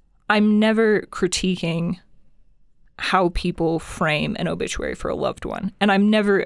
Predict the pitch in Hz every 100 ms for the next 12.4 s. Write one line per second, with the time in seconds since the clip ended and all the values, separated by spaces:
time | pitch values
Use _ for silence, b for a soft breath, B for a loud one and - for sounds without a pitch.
0 | - - 214 - 196 175 175 165 196 180
1 | 175 165 - - 160 156 151 - - -
2 | - 170 170 170 180 - 202 - 165 180
3 | 185 - - - - - b b b b
4 | - 160 180 - 139 95 139 185 b b
5 | b b b b _ - 180 180 160 -
6 | - - - 196 - 208 214 - 190 185
7 | - 175 - 180 175 170 _ 185 170 175
8 | - - 190 175 165 170 170 - _ _
9 | - 190 185 - 175 180 170 165 - -
10 | 175 165 170 - 160 - - - 52 -
11 | - - - - 190 180 175 175 - -
12 | 175 151 147